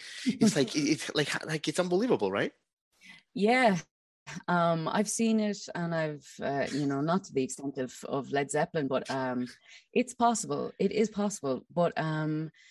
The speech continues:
Speaker 2: your relationship with your team or your bandmates and yourself might, might be pretty shit, actually. Um, if you're not sleeping correctly, uh, it's, it's very un-rock and roll to talk about health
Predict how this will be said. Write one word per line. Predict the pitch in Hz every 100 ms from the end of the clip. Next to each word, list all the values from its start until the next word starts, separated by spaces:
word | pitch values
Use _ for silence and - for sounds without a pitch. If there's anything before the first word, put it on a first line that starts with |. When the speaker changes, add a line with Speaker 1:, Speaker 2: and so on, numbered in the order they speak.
| - - -
Speaker 2:
your | 175
relationship | 170 185 196 208 208 196
with | 175
your | 160
team | - - 185 180
or | - 147
your | 143
bandmates | 139 143 147 139 131 -
and | 139 135
yourself | 127 - 147 123 -
might, | 139 120 - _ -
might | 139 131 123
be | - 104
pretty | - - -
shit, | - - - - -
actually. | - - - - - _ - - _ - -
Um, | 160 160 156 151 -
if | 180
you're | 202 208
not | 196 196
sleeping | 170 170 160 151
correctly, | 143 135 - 127 123 120 - -
uh, | 202 -
it's, | 233 220 - -
it's | 226 -
very | 180 220 220 -
un-rock | 180 170 170 -
and | 135
roll | 131 127 117 110
to | -
talk | 139 123 120
about | 113 117
health | - 117 107